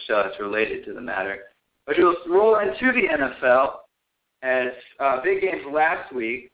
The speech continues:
Patriots, Saints, which was a thriller. A lot of people were saying, "Oh, Tom Brady, interception, you know, he's, he's losing his touch."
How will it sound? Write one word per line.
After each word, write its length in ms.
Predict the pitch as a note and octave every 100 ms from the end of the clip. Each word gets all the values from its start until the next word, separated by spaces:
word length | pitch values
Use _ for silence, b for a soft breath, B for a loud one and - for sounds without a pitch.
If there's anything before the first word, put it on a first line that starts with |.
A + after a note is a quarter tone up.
| _ _ _
Patriots, 600 | - D#3+ D#3+ E3 D3 - - _ - -
Saints, 360 | C#3+ C#3 D3+ - - _ _ _ _ -
which 120 | C3
was 120 | C3+
a 200 | B2+ B2+
thriller. 380 | C3 B2+ B2+ C3+
A 80 | B2+
lot 240 | C3 C3
of 60 | C3
people 180 | C#3+ B2+
were 180 | A#2+ -
saying, 280 | C3 B2 B2+
"Oh, 180 | B2+ B2+
Tom 240 | B2+ B2
Brady, 420 | A#2 A2 G#2+ A2+ _ _ _ _ _ _ _ _ _ _
interception, 840 | D#3 E3+ E3+ E3+ D#3 - D3+ D3 C#3+
you 80 | C3+
know, 160 | C3
he's, 260 | C3 B2+ - _ _ _ _ - - _ _ _ _ _ _ -
he's 140 | C#3
losing 320 | C#3+ D3+ D#3
his 100 | C#3+ - -
touch." 220 | C#3 C#3+